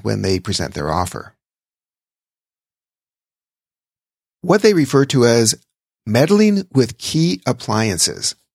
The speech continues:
can also take five percent off the property value. What they mean is messing with gas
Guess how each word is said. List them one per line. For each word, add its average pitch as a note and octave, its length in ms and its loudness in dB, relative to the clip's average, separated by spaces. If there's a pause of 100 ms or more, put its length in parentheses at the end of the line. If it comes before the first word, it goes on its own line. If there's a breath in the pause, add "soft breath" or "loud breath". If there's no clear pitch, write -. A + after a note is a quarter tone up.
(360)
can - 180 -2
also G3 320 4
take A2+ 260 0
five G#2+ 240 -2
percent G2+ 280 0
off F2+ 140 -2
the - 80 -8
property F2 340 -4
value. D2+ 480 -8 (2000)
What A#3+ 180 -2
they F#3+ 120 2
mean C3+ 300 2
is A#2+ 380 -2 (160)
messing E3+ 480 2
with C#3+ 240 0
gas B2+ 440 2